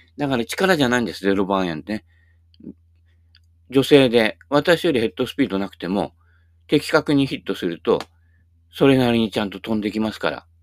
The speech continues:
うん。キャリー百八十ぐらいは行ってたんじゃないかな。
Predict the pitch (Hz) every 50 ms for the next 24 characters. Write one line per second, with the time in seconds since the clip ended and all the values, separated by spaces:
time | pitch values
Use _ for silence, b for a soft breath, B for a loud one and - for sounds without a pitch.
0 | _ _ _ _ _ _ 113 110 92 80 82 - 196 208 190 117 123 120 113 -
1 | 151 151 - 180 165 175 190 180 185 127 92 82 76 - - 95 - - 110 -
2 | 107 82 73 76 73 71 67 - - 76 104 135 -